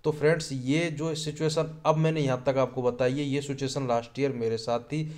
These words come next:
मैं भी आर्मी बैकग्राउंड से बिलोंग करता हूँ, मुझे भी ये कॉलेज अलॉट हो गया। तो दोस्तों, अभी आपको पता है, सुप्रीम कोर्ट का रिजल्ट आया था, उसमें स्पष्ट उन्होंने कहा है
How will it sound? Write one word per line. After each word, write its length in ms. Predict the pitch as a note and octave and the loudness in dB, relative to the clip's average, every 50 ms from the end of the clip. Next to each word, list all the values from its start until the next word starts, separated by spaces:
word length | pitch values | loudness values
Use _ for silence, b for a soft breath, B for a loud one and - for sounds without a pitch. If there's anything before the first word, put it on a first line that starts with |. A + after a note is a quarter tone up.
| B B B - B2 | B B B -4 0
मैं 140 | C3+ C#3 C#3+ | 2 2 4
भी 100 | C#3+ C#3 | 4 4
आर्मी 320 | C3 B2 B2 B2 C3 C3+ | 4 4 4 2 0 -2
बैकग्राउंड 440 | A#2+ A#2+ A#2 G#2 G#2+ A2+ A2+ A2+ A2 | 0 0 -2 -2 -2 -2 -2 -2 -2
से 120 | - - D3+ | -4 -6 -6
बिलोंग 280 | C3+ A#2 A2+ A2 A2 G#2 | -4 -2 -2 -2 -2 -4
करता 300 | G#2+ G2+ G2 - - G#2+ | -6 -8 -6 -6 -6 -4
हूँ, 200 | G#2 G#2 G#2+ G#2+ | -4 -4 -6 -6
मुझे 240 | A2+ A2 A2 A#2+ | -6 -4 -4 -6
भी 120 | A2+ A2+ A#2+ | -4 -4 -4
ये 80 | A#2 | -4
कॉलेज 360 | A#2 - A#2 A2+ A#2+ A2+ A2+ A#2 | -2 0 0 0 0 0 0 0
अलॉट 280 | A2+ A#2 A#2 A#2 - | 2 2 0 0 0
हो 80 | A#2 A2 | 0 2
गया। 200 | B2 C3 C3+ C#3 C#3 B B B B B B B - | 4 4 2 2 0 B B B B B B B -4
तो 80 | D3+ C#3+ | -2 0
दोस्तों, 380 | D3+ D#3 D#3 D#3 - F3+ D#3+ - | 0 0 -2 -2 -2 -4 -2 0
अभी 240 | C3+ B2+ C3+ C#3+ | 0 0 4 4
आपको 240 | D3 C#3 C#3 - C#3+ | 4 4 4 2 0
पता 240 | C#3 - C3+ C#3+ D#3+ | 0 0 2 2 2
है, 60 | D#3+ | 0
सुप्रीम 420 | D#3 D#3 D3+ C#3 D3 D3+ D3 C#3+ C3 | 0 -2 -4 -4 -2 -2 -4 -2 0
कोर्ट 240 | C#3 C#3+ - - - | 0 0 0 0 0
का 80 | C3 A#2+ | 0 2
रिजल्ट 360 | A#2 A#2+ A#2 C3 B2+ B2 C#3 | 2 2 2 0 0 2 2
आया 200 | C3+ C#3 C#3 C#3+ | 4 4 4 4
था, 160 | C#3 C#3 D3+ D3 | 4 2 -2 -2
उसमें 260 | C#3 - D3 C#3+ C3 | -2 -2 -4 -4 -6
स्पष्ट 500 | - - - - F3+ F3+ D#3+ - - D#3+ | -6 -8 -4 0 0 0 0 0 -4 -6
उन्होंने 320 | C#3 C#3 C3+ C3+ C3+ C3 B2+ | -4 -2 0 0 0 -2 0
कहा 280 | - B2 A#2+ A#2+ C3 | 0 0 0 2 2
है 200 | C#3 C#3 D3+ D#3 | 2 2 2 0